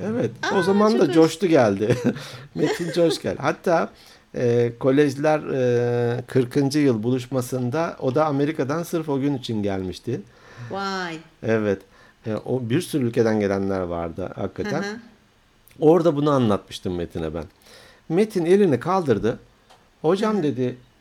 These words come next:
Speaker 1: "Zeki birincisinde şöyle dedi, ikincisinde böyle dedi." dedi. Tamam mı?
Speaker 2: Ay, o zaman ar-, yakın arkadaş mısınız?
Speaker 1: Arka-,
Speaker 2: Yani
Speaker 1: yani
Speaker 2: e-
Speaker 1: sınıf zaten otuz kişi var yok.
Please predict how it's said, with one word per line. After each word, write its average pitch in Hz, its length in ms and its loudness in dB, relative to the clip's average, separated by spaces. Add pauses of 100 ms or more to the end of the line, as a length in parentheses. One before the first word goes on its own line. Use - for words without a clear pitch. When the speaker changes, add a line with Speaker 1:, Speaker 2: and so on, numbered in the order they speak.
(140)
Speaker 1:
"Zeki 190 400 0
birincisinde 202 680 2
şöyle 202 380 0
dedi, 139 200 -2
ikincisinde 208 720 -4
böyle 277 280 2
dedi." 101 260 -2
dedi. 76 300 -6
Tamam 254 220 -4
mı? 208 60 -6 (420)
Speaker 2:
Ay, 202 360 -10
o 220 80 -2
zaman 302 200 -4
ar-, 269 180 -2 (140)
yakın 226 260 0 (140)
arkadaş 214 420 -6
mısınız? 208 640 -8
Speaker 1:
Arka-, 156 300 2
Speaker 2:
Yani 214 180 0
Speaker 1:
yani 123 140 2
Speaker 2:
e- - 20 -4
Speaker 1:
sınıf 208 320 2
zaten 185 480 0
otuz 170 360 -8
kişi - 220 -6
var 139 180 0
yok. 233 200 -2